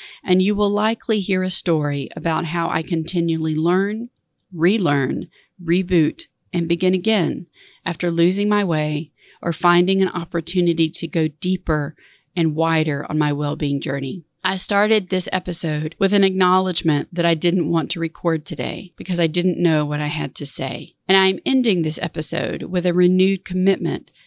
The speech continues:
to give myself some space to rest now that the kids have gone back to school and to enjoy a little quiet around the house for as long as it lasts.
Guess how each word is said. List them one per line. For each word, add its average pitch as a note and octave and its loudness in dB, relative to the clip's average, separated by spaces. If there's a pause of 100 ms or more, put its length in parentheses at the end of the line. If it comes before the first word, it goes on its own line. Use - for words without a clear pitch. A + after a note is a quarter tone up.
(140)
to F3 -4
give F#3+ 0
myself F3 2
some E3 0
space E3+ 0
to - -2
rest D3+ -2 (320)
now E3 2
that D#3+ -10
the F#3 -2
kids E3 -2
have D#3+ -2
gone D#3+ -4
back - -4
to - -4
school - -2
and F3 2
to F#3+ 2
enjoy F3+ 2
a F#3+ 0
little F#3 2
quiet F3 -2
around D#3+ 0
the F3 0
house D#3 -2
for - -6
as E3 -2
long D#3 -2
as D#3 -2
it - -8
lasts. - -6